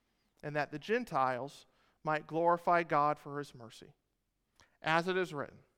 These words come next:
"Therefore I will confess you among the Gentiles and sing praises to your name."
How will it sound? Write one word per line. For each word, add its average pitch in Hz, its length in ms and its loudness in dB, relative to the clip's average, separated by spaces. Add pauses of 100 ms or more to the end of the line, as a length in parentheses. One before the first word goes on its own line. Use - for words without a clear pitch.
(600)
"Therefore 202 580 8
I 175 100 6
will 170 140 2
confess 202 540 4
you 220 120 -2
among 202 280 4
the 180 60 -2
Gentiles 196 720 2
and 175 120 -6
sing 147 220 -10
praises 170 440 0
to 202 120 -8
your 190 160 -6
name." 120 220 -8